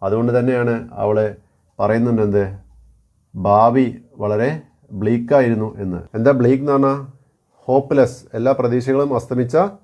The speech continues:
അവസ്ഥ. Hawking would no longer breathe through his mouth and nose, but through a permanent hole made in his throat. ത്രോട്ടിൽ പെർമനന്റ് ആയിട്ട് ഉണ്ടാക്കിയ ഒരു ഹോളിലൂടെയാണ് ഇനി അദ്ദേഹത്തിന് ശ്വസിക്കാൻ കഴിയുള്ളൂ.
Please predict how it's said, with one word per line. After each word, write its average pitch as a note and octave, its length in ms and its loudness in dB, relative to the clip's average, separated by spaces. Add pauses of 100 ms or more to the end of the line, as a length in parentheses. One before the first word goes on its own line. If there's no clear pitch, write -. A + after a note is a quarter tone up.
(420)
അവസ്ഥ. C3 240 2 (260)
Hawking D#3+ 320 4
would G3+ 180 6
no D#3+ 140 6
longer F3 220 4 (100)
breathe D3 280 -2
through D3+ 280 -2
his C3 120 -6 (140)
mouth B2 320 -2
and A#2 160 -2
nose, G2 320 0 (240)
but A2+ 180 4 (240)
through A2+ 240 -4
a G#2 120 -4
permanent A#2 360 -2 (100)
hole A#2+ 300 2
made C3 220 2 (100)
in A2+ 120 -2
his G#2+ 160 -8
throat. F#2 260 -2 (140)
ത്രോട്ടിൽ G#2+ 300 0 (160)
പെർമനന്റ് A#2 360 2
ആയിട്ട് B2 160 2
ഉണ്ടാക്കിയ A#2 320 -2
ഒരു A#2 120 0
ഹോളിലൂടെയാണ് A#2 540 0 (720)
ഇനി A2 180 -2
അദ്ദേഹത്തിന് G#2+ 360 0
ശ്വസിക്കാൻ G2+ 400 -2
കഴിയുള്ളൂ. G#2 260 2